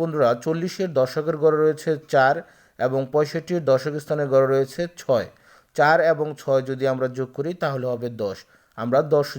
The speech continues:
যদি লিখি তাহলে হবে একশো পাঁচ। তাহলে চল্লিশ এবং পঁয়ষট্টি যোগ করলে হবে একশো পাঁচ টাকা, অর্থাৎ ই-, সে বা ইভা খরচ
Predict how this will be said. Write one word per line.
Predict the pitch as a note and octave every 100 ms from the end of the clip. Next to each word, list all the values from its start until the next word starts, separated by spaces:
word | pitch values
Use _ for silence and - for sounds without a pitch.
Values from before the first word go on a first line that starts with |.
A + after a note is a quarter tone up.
| B2
যদি | B2+
লিখি | A#2+ A#2+ - A3 B3 _ _ _
তাহলে | C#3 C3+ C3+ C#3
হবে | C#3+ F3+ B3+ - _ _
একশো | - C3 - - G3+ C4 _ _ F3
পাঁচ। | C3+ G2 - - _ _ _ _
তাহলে | C3+ C3+ C3+ C3+
চল্লিশ | D#3 D#3+ G3+ F3+ D3
এবং | C3+ C3+
পঁয়ষট্টি | D3 C#3+ D3+ E3+ C#3+
যোগ | C#3 C#3
করলে | C3+ C3
হবে | C3 F3 B3+ _ _ _ _
একশো | C#3 C#3 - F#3 B3+ _ _ _
পাঁচ | D3+ D3+ F3 - _ _ _ _ _
টাকা, | D#3 D3 B2 F2+ A2
অর্থাৎ | B2 E3+ - C3+
ই-, | B2+ -
সে | - D3+ D#3 - C3+
বা | B2+ B2+ C#3
ইভা | C3+ C3+ C3 - _ _ _
খরচ | C3+ C3 C3+